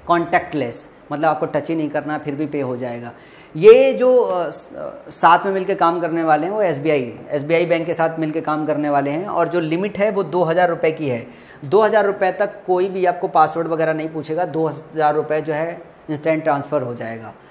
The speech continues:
तो थोड़ा सा news पढ़ लेते हैं एक बार। Titan Company ने भारतीय state बैंक सेबी के साथ मिलकर भारत की पहली संपर्क रहित payment घड़ी Titan पे launch किया।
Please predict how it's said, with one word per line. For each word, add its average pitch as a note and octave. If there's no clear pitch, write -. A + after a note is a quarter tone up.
तो C3+
थोड़ा F3+
सा G3
news F#3+
पढ़ F#3
लेते F3+
हैं F3+
एक E3
बार। F#3+
Titan F#3
Company G#3
ने G#3
भारतीय F#3
state F3
बैंक F3
सेबी E3
के E3+
साथ E3
मिलकर E3
भारत C#3+
की D#3+
पहली D#3+
संपर्क D3+
रहित D3
payment E3
घड़ी D#3
Titan D3+
पे D#3+
launch C3+
किया। C3+